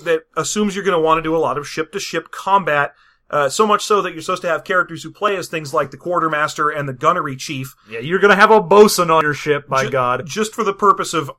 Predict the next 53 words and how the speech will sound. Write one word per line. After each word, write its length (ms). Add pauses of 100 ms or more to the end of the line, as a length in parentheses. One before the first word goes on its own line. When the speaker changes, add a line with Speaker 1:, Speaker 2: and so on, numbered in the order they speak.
(120)
Speaker 1:
or-, 200
organizing 540
and 100
manning 280
the 60
cannons, 580 (540)
uh, 60 (400)
which 180
is 80
boring. 480
It's 200
gonna 180
be, 180
uh, 180
well, 240
maybe. 340
I 100
don't 120
know. 120
Maybe 180
there's 140
some 100
people 240
who 60
really 240
wanna 200
play, 560
uh, 340 (120)
pirate 300
ship 180
versus 280
pirate 300
ship, 220
but 160
don't 240
wanna 220
do 140
it 40
with 120
miniatures. 760 (800)
Uh, 40
Speaker 2:
Uh, 240 (380)
I, 200 (120)
I 80
mean, 320
even 320
then, 160
even 220
if 120
you 120
go, 320
"Okay, 340
look, 300